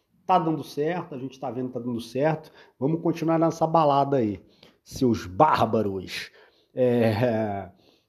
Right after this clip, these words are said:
tem uma tempestade em copo d'água que eu vi alguns torcedores fazendo nas redes sociais, em grupos do WhatsApp, Flamengo, que a, que a diretoria do Flamengo foi uma bagunça do cacete, tá, né?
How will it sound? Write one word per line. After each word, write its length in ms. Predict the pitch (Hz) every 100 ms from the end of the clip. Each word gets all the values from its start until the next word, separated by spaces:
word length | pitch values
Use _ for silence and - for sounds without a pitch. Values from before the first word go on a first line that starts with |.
| _
tem 80 | 277
uma 160 | 330 330
tempestade 560 | 277 247 185 - 165
em 60 | 156
copo 240 | 143 -
d'água 380 | 113 143 123 110
que 100 | 107
eu 40 | 117
vi 120 | 127
alguns 260 | 120 139
torcedores 440 | - - 110 113 -
fazendo 360 | 107 95 120
nas 140 | 110 104
redes 180 | 113 -
sociais, 600 | 104 107 123 139 127 107
em 40 |
grupos 160 | 101 110
do 80 |
WhatsApp, 640 | 107 - 98 147 127 - - _ _ _ _ _ _ _ _ _ _
Flamengo, 400 | 170 165 156 -
que 100 | 175
a, 60 |
que 180 | 190 190
a 40 | 214
diretoria 320 | 240 233 190
do 80 | 156
Flamengo 320 | 170 143 135
foi 100 | 131
uma 140 | 127
bagunça 640 | 127 127 104 120 170 - 117
do 100 | 120
cacete, 720 | 110 - 170 190 101 - _
tá, 220 | 180 110
né? 200 | 107 127